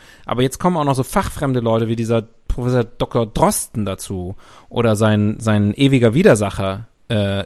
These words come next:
Kekulé. Ähm,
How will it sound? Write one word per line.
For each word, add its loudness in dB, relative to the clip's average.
Kekulé. 2
Ähm, 4